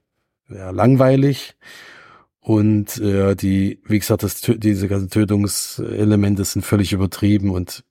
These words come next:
es ist wirklich ultra brutal, also teilweise.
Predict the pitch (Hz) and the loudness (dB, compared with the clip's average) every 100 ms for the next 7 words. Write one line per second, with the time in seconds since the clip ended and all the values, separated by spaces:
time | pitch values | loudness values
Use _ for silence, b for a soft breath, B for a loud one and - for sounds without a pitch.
0 | _ - - - 98 98 - - _ _ | _ -16 -10 -4 -2 -4 -6 -18 _ _
1 | - 151 - - 92 - 90 - 101 92 | 2 2 2 -6 -6 -6 -8 -2 -2 -2
2 | 90 90 92 - 98 92 90 87 | -4 -6 -6 -4 -4 -2 -4 -8